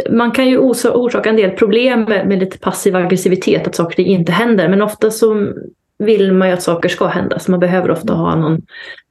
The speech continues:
annan form av motor där. Eh, ja, eh, två exempel är ju två tecknade karaktärer då, som jag tycker är lite roliga att jämföra då, eftersom deras relation till vrede är lite olika. Det ena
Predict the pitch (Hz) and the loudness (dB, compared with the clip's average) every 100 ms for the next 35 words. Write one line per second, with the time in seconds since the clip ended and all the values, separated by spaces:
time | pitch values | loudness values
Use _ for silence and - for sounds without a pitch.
0 | _ _ _ - 196 185 185 180 - 185 | _ _ _ -2 2 2 2 0 0 0
1 | 175 180 180 175 - - 190 185 - _ | 0 0 0 -2 -2 -2 0 -4 -8 _
2 | _ _ _ _ _ _ _ - _ _ | _ _ _ _ _ _ _ -20 _ _
3 | _ _ _ 196 202 202 202 202 196 196 | _ _ _ -4 -2 -2 -2 -2 -2 -2
4 | 196 190 - - - - - 269 - - | -4 -6 -8 -10 -12 -6 0 0 0 -8
5 | - 269 262 254 294 269 277 254 214 269 | -2 0 2 0 0 0 -2 -2 -2 0
6 | 262 233 220 - 196 262 262 226 311 311 | 2 4 2 0 -2 -2 0 0 0 0
7 | 302 302 - - 190 - 190 185 170 - | -2 -2 -4 -2 -2 0 -2 -2 -4 -2
8 | 87 101 202 185 175 - - 185 - 196 | -2 0 0 0 -2 -2 -4 -4 0 0
9 | 185 190 240 208 175 165 - 311 370 349 | 2 2 2 2 0 -4 -4 -2 0 0
10 | 302 190 - 196 - - - _ _ - | 0 0 -2 -2 -8 -20 -20 _ _ -6
11 | 240 233 208 208 220 190 190 190 196 190 | -4 -4 -2 2 2 0 0 -2 0 0
12 | 185 208 196 240 202 208 208 175 185 170 | 0 0 2 2 2 2 2 2 2 2
13 | 175 180 196 247 247 | 0 0 0 2 2